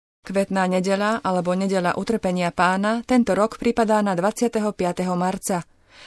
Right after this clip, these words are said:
Svätý Otec bude o desiatej predsedať svätej omši na Vatikánskom námestí, spojenej s palmovou procesiou na pamiatku vstupu Pána do Jeruzalema.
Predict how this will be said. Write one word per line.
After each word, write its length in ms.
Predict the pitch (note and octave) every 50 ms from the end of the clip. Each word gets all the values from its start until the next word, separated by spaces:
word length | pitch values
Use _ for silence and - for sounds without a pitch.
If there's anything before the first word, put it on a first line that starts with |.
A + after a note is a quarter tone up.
| - _
Svätý 400 | - - - G#3 G3+ F#3+ G3 F#3+ - -
Otec 240 | F#3+ - A3 G#3+ - G#3
bude 240 | G3 G#3 F#3+ G3 -
o 80 | F3 G3
desiatej 560 | G3+ A#3 A3+ - G#3 F#3+ F#3+ - G3+ G#3+ A3
predsedať 480 | A3 - A3+ A#3 - B3 A#3 A3+ A3
svätej 400 | - - - G#3 G3+ - F#3 F3+
omši 480 | - F3+ G3 G#3 G#3 - - B3 B3 A3+
na 80 | G3+ F#3
Vatikánskom 560 | F#3+ G3 A3+ A3+ - A3+ A3 - - G3+ F#3+
námestí, 720 | F3+ F3+ F3+ F#3 F#3+ G3 - - - A3+ A3 A3+ A#3 B3
spojenej 560 | A#3 - - A#3+ A#3+ A#3 A3+ G#3+ G#3 F#3+ F#3
s 80 | - -
palmovou 480 | G3+ G3+ G#3+ A3+ A#3 A#3 A#3 A#3 A3+ -
procesiou 640 | G#3+ G3+ F#3+ - G#3 - - - G#3 G3 G3 G3
na 160 | G3 F#3+ F#3 -
pamiatku 480 | F#3+ F#3+ F#3+ F#3 F3+ - - E3+ E3+
vstupu 400 | - - - A3 A3 - A3+ G#3+
Pána 400 | - G3 F#3+ F#3+ F#3 F#3 F#3 F3+
do 80 | F3+ F3+
Jeruzalema. 640 | F3+ F3+ F#3 G3 F#3+ F#3+ F#3 F3+ F3+ F3 E3+ E3